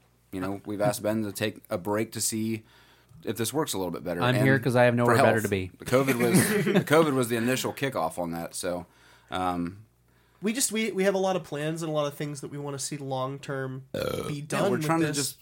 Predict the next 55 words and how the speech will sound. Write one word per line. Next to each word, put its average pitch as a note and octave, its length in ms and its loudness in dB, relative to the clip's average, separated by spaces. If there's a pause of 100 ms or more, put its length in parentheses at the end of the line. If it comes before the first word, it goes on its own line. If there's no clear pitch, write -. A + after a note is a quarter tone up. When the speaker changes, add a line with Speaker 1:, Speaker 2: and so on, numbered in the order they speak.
(280)
Speaker 3:
to G3 120 -8
grow D#3 540 -2
and C#3 120 -6
Speaker 1:
Yeah, G#2+ 260 -4 (340)
for C3+ 160 -4
fun. B2 560 -4
I F2 60 -6
mean, A#2 160 -2
we're A#2+ 100 -4
trying D3 320 -2
to G2 40 -8
enjoy G#2+ 300 -2
this F2 300 -4
and F2+ 80 -6
just G2 180 -10
be G2 120 -6
creative G2+ 580 -4
and, E2 240 -8 (500)
um, E2 480 -8 (480)
Speaker 2:
And C3+ 80 0
it's C3 100 -2
hard G3 160 6
to G3+ 60 2
say F#3 200 2
where E3+ 200 4
we'll E3+ 200 4
be D#3 380 0 (340)
at D3+ 180 4
two C4+ 200 2
hundred A#2+ 260 4
episodes. - 640 -8 (320)
Speaker 1:
Yeah. F2 180 -8
Speaker 2:
Or, A2+ 240 2
you A#2+ 120 2
know, B2 120 2
even C#3 220 2
Speaker 1:
If C#3+ 60 4
we - 20 0
even - 0 -
Speaker 2:
a - 20 0
hundred E3 240 4
and E3 120 -2
fifty F#3+ 340 -2
Speaker 3:
I, A#2 40 0
Speaker 2:
episodes. B2+ 260 -2
Speaker 3:
I E3+ 100 4
hope, F3+ 220 2
Speaker 2:
like G#3 200 2
Speaker 3:
I F3 140 0
hope F3+ 260 -2 (120)
we're E3 200 -2
all E3+ 140 -2
still F3+ 220 -6
sitting G#3+ 320 -8
here. G#3+ 180 -10